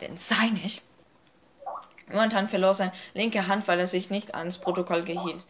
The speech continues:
äh, und S C P be-, berührt hat. Weil zwei Tag macht das Gedächtnis zurück und, und zurück. Rau. Rick weiß eindeutig zu viel. Hä,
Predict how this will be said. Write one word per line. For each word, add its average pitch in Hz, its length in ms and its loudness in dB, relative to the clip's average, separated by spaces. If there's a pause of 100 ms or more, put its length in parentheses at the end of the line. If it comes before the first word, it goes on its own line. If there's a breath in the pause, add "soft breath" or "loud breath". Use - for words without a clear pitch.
(300 loud breath)
äh, 175 240 4
und 185 180 0
S - 160 0
C 185 80 0
P 180 240 0
be-, 180 160 -4
berührt 180 500 0
hat. - 160 -8 (240 loud breath)
Weil 196 180 4
zwei 185 220 0
Tag 185 300 -2
macht 185 180 -4
das 180 140 -2
Gedächtnis 180 400 -2
zurück 175 260 -4
und, 104 140 -4
und 170 180 -4
zurück. 170 320 -4 (180)
Rau. 180 280 -6 (240 loud breath)
Rick 208 160 -2 (100)
weiß 185 460 -2
eindeutig 180 480 -4
zu 185 120 -8
viel. 185 220 -6
Hä, 180 240 -8